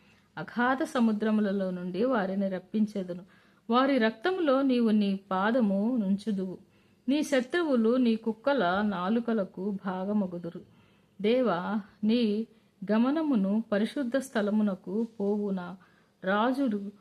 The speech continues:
రాజగు దేవుని గమనమును వారు చూచి ఉన్నారు. చుట్టూను కన్యకలు తంబురలు వాయించుచుండగా,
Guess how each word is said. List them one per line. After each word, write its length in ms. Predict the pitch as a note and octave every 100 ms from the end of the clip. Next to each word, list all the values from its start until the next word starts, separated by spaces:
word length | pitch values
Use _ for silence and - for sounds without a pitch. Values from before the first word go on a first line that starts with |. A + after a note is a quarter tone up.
| _ _ _ F#3
రాజగు 460 | G#3+ C4 D4+ B3
దేవుని 500 | G#3+ F#3+ G3+ A#3+ A#3 F#3
గమనమును 640 | F#3 F#3+ G#3 F#3+ F#3 G3
వారు 260 | G#3+ F3+ F3+
చూచి 680 | F#3 G#3 A3+ A3+ F#3+ G3+ G3+
ఉన్నారు. 420 | F3 F#3+ F3+ - - _ _ _ _ _ _ _ _ _ _ - C#4+
చుట్టూను 460 | - F#4+ F4+ D#4
కన్యకలు 800 | D#4 B3 B3 C4+ C4 A3+ G3 A3+ A#3 _ _ _ _ _ -
తంబురలు 520 | A3+ A#3 C#4+ C4+ G#3+
వాయించుచుండగా, 1080 | F#3+ G3 F3 G#3 G#3+ A3+ A#3 G#3 G#3 A3+ C#4+